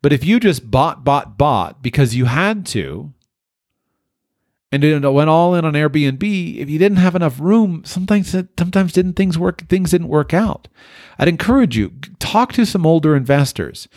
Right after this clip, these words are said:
And what I find in talking to older investors, more experienced investors, is they're often willing to simply wait, to simply observe and to wait, and to judge where we are right now, but to be patient.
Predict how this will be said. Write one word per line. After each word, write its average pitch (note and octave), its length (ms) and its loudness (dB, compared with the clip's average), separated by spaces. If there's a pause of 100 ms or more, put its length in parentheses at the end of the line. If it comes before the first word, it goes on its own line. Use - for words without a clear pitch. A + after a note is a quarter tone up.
(380)
And C#3 80 0
what C#3 80 4
I F3+ 120 4
find C#3 680 -2
in C3+ 160 0
talking C#3+ 460 2
to C3 180 2
older B2 300 2
investors, F#2+ 560 -6
more A#2 120 2
experienced C3 640 0
investors, A2+ 480 -6
is C#3 140 -6
they're D#3+ 260 0
often G3+ 460 0
willing A2 320 0
to F3 80 -4
simply B2 340 -4
wait, F3 540 -8 (920)
to C3+ 80 -4
simply E3+ 320 0
observe A2 720 0 (400)
and B2 140 -4
to C#3 100 -2
wait, - 400 -2 (340)
and C3 120 -2
to B2+ 80 -4
judge D3 400 2
where C#3+ 280 4
we F#3 160 2
are D#3 200 2
right C#3 260 0
now, A#2 180 0
but A2+ 180 -4
to - 100 -12
be B2+ 100 0
patient. - 840 -6